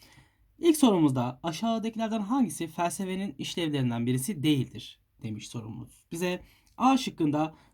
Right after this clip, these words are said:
felsefe insanın hakikati anlama, bilme ihtiyacını karşılar. Doğru. Felsefe eleştirel, eleştirel bakış açısı kazandırır. Doğru. Sistemli,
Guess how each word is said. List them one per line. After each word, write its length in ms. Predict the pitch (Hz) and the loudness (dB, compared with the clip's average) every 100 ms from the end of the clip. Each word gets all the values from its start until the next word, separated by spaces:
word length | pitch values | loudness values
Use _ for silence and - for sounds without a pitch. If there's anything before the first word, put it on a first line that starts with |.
| _ | _
felsefe 680 | 190 202 208 233 240 247 - - | -4 -2 0 0 2 0 -6 -6
insanın 560 | 196 202 208 196 226 - - | -4 -2 0 0 -2 -6 -10
hakikati 540 | 165 185 165 190 220 | -8 -4 -4 -2 -2
anlama, 520 | 202 151 131 147 190 _ 127 | 2 2 4 2 -2 _ -2
bilme 280 | 156 202 | 0 0
ihtiyacını 540 | 180 135 135 123 143 180 | -2 -4 -2 0 -2 -2
karşılar. 600 | 139 127 - 110 135 - - _ - | -2 -4 -6 -8 -8 -10 -20 _ -8
Doğru. 500 | 117 107 107 127 139 _ _ _ | -8 -6 -6 -6 -8 _ _ _
Felsefe 640 | - 165 165 196 233 269 - | -4 -2 -2 0 0 0 -4
eleştirel, 640 | 156 170 165 180 196 196 - | -2 0 0 -4 -4 -4 -4
eleştirel 680 | 143 156 156 180 196 226 - _ _ - | 2 2 2 0 0 -2 -6 _ _ -8
bakış 260 | 127 165 - | -6 -6 -4
açısı 360 | 156 - 131 | -6 -6 -8
kazandırır. 640 | 131 120 117 117 131 175 - _ _ | -4 -4 -2 -2 -2 -4 -10 _ _
Doğru. 500 | 127 117 110 131 165 - - - _ | -4 -2 -2 -2 -2 -10 -20 -20 _
Sistemli, 720 | - 160 - 214 214 233 254 | -8 -2 2 4 4 2 0